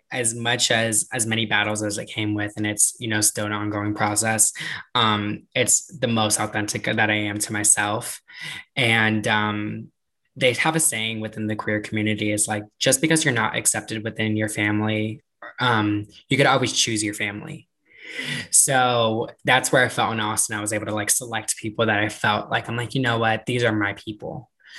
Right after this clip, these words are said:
So I think, um, that's my pro, that I'm also, my rose is that I'm gay.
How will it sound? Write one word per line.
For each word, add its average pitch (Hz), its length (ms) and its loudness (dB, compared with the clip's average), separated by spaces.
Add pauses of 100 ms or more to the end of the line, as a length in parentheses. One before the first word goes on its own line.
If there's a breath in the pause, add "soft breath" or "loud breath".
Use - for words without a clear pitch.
(200 loud breath)
So - 200 4
I 123 120 6
think, 131 420 2
um, 107 600 0 (920)
that's 113 320 2
my 110 200 2
pro, 104 400 0
that 104 100 2
I'm 104 100 0
also, 107 460 -4
my 117 160 2
rose 104 480 0
is 113 80 -6
that 110 100 -2
I'm 113 160 -2
gay. 147 220 -2